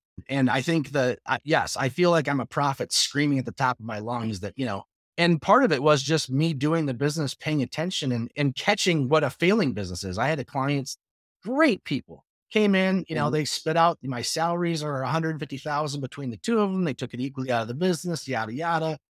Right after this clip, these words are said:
Speaker 1: A year or two goes by, and all of a sudden they need a hundred thousand dollars to put in the business, and I didn't think a whole lot of it. Okay, they're doing whatever they're doing. And about two or three years go by, they need another two hundred thousand to put in the business, and they wanted to finance their house instead of taking out. And I'm like, "What?" And I just,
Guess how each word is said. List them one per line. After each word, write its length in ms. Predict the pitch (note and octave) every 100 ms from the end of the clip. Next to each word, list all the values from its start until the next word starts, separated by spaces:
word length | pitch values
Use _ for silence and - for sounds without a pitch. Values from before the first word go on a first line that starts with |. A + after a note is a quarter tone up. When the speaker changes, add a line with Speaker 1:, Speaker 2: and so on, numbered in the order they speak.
| _
Speaker 1:
A 120 | - C3+
year 200 | D3 D#3+
or 40 |
two 160 | - D3+
goes 240 | D#3 C#3+
by, 220 | C3 C3+
and 100 | C3+
all 140 | C3 C3
of 60 |
a 20 |
sudden 180 | - C#3
they 40 | C#3+
need 80 |
a 40 | A2+
hundred 300 | C#3+ D3 C#3
thousand 320 | C3 B2+ A#2+
dollars 320 | B2 C3 B2
to 40 | G#2
put 180 | B2+
in 20 | A#2
the 80 |
business, 400 | G#2+ A2+ C#3 C#3
and 80 | C3
I 60 | B2+
didn't 120 | C3
think 160 | B2+ A2
a 80 |
whole 160 | G#2 B2
lot 220 | A2 G#2+
of 140 | G#2+ A#2+
it. 80 |
Okay, 280 | B2+ A#2+ A2+
they're 140 | A#2 G#2
doing 260 | A2 A2+
whatever 300 | A2 G#2+ G#2
they're 120 | G#2
doing. 320 | F#2 F#2+ B2+ D#3 _ _ _ _ -
And 140 | D3
about 260 | C3+ C3+ -
two 100 | D#3+
or 80 | D#3
three 200 | D3+ C#3
years 260 | C#3+ C#3
go 140 | C#3 B2
by, 240 | A#2+ C3
they 100 | C3
need 160 | B2 A#2+
another 340 | B2 C#3 B2+
two 200 | - F3+
hundred 200 | F3 B2+
thousand 320 | A2+ A#2 A#2+
to 80 | A2
put 140 | B2
in 80 | A#2
the 80 | G#2+
business, 420 | G#2 A2+ C#3 -
and 100 | B2
they 80 | A#2+
wanted 260 | B2 C#3+ B2
to 80 |
finance 460 | - C#3 D3 D3 B2
their 140 | G#2
house 340 | G#2+ C3 C3+ -
instead 200 | - A#2
of 60 | -
taking 320 | B2+ C3 B2+
out. 160 | B2+
And 100 | G#2
I'm 80 | A2+
like, 140 | A2+ F#2+
"What?" 260 | C3 A3+ A#3
And 100 | B2+
I 100 | B2
just, 240 | C3 C3+